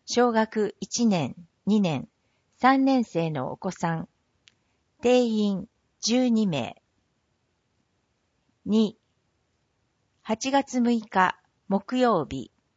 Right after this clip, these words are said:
みんなで作ろうタコライス。内容、タコライス、もずくスープ、チンスコ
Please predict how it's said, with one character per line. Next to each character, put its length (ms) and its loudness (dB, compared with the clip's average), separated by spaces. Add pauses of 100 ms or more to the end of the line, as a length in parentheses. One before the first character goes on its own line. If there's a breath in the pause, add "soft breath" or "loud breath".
(1300)
み 180 4
ん 60 4
な 140 4
で 160 -2
作 260 -10
ろ 320 -2
う 60 -20
タ 140 -6
コ 180 -2
ラ 140 2
イ 80 -4
ス。 320 -12 (1080)
内 320 2
容、 340 -2 (400)
タ 140 -2
コ 160 2
ラ 140 4
イ 80 -2
ス、 340 -12 (640)
も 140 -2
ず 120 -4
く 140 -8
ス 160 -10
ー 180 -8
プ、 280 -10 (500)
チ 180 0
ン 60 2
ス 220 -10
コ 400 -4